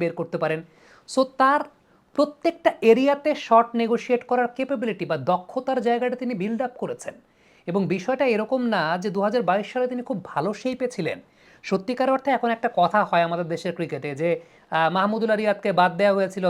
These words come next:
তখন তো আপনারা বলছিলেন মাহমুদুল্লাহ রিয়াদকে বাদ দেওয়ার কথা। ওয়ানডে থেকে, আহ, definitely মাহমুদুল্লাহ রিয়াদ বাদ পড়াটা ডিজার্ভ করতেন না, অন্তত পনেরো জনের দলে তিনি থাকতে পারতেন। But তাওহিদ হৃদয় একটা সময় বেটার পারফর্ম করছিলেন, কিন্তু মাহমুদুল্লাহকে বাদ দেওয়ার ফলে তিনি আসলে যেভাবে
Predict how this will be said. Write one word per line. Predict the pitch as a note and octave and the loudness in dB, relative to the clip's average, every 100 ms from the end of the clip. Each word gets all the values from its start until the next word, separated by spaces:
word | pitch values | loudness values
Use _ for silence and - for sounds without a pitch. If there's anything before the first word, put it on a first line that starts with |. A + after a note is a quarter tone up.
| F3 | 0
তখন | F3+ G3+ | 0 0
তো | F#3+ | 0
আপনারা | F#3 F#3 F3 | 0 0 2
বলছিলেন | E3+ E3 F3+ E3+ D#3+ | 0 -2 -2 -2 -2
মাহমুদুল্লাহ | E3+ E3+ E3+ | -4 -4 -2
রিয়াদকে | E3 E3 D#3 D3+ | -2 -2 -2 -2
বাদ | D#3 D#3 | -2 -2
দেওয়ার | G3 F#3 E3+ | -2 0 -4
কথা। | E3+ G3 _ _ _ _ _ _ _ _ D3 | -4 -10 _ _ _ _ _ _ _ _ 4
ওয়ানডে | G3 B3 D4+ D4+ | 4 6 2 0
থেকে, | D4 D#4 D4+ | 0 4 4
আহ, | A#3+ A#3 A3+ A3 F3 | 4 4 4 2 -2
definitely | G3 A#3 A#3 G3 | 0 0 2 2
মাহমুদুল্লাহ | F3+ G3+ A3 A3 | 2 2 2 6
রিয়াদ | A3+ F3 C#3+ | 4 4 4
বাদ | F3 - | 4 2
পড়াটা | G#3 G#3 G#3+ C#3+ | 2 2 2 -2
ডিজার্ভ | D3 F#3 F#3+ F3 | 0 0 0 -2
করতেন | E3 F3 C#3+ | 0 0 0
না, | D3+ | -2
অন্তত | D#3+ F3+ G3 | -2 -2 -2
পনেরো | G#3+ B3+ | 0 2
জনের | A#3+ A3+ G3+ | 2 0 0
দলে | G3+ | -2
তিনি | F#3+ F3+ | -2 -2
থাকতে | F3 - D#3+ | -4 -2 -4
পারতেন। | C3 A#3 A#3+ _ _ _ | -2 -4 -6 _ _ _
But | G3 G3+ A3+ | 2 4 2
তাওহিদ | G#3+ G3+ A3 | 2 0 -4
হৃদয় | B3+ A#3+ | 2 2
একটা | - F#3+ | 2 -4
সময় | G#3+ G#3 C#3+ | -4 -2 2
বেটার | D#3+ F3 | 2 2
পারফর্ম | - C#3+ D#3+ C#3+ | 0 -2 -4 -6
করছিলেন, | D3+ - C3 C3 | -8 -8 -10 -4
কিন্তু | A3 A#3 C4+ - - - _ C#3+ | -4 0 -2 -4 -20 -20 _ -4
মাহমুদুল্লাহকে | D3+ G#3+ A#3 B3+ C4 D3 | -2 -2 -4 -4 -4 -2
বাদ | C#3 D#3+ D3 | -2 -2 -2
দেওয়ার | A3 A#3+ A#3 | -2 -2 -2
ফলে | - F#3 C#3 D#3+ E3 | -2 0 0 -2 -6
তিনি | D#3 G#3 | -8 -6
আসলে | G3+ A#3 D#3+ | -6 -6 -4
যেভাবে | D#3+ F3+ | -4 -4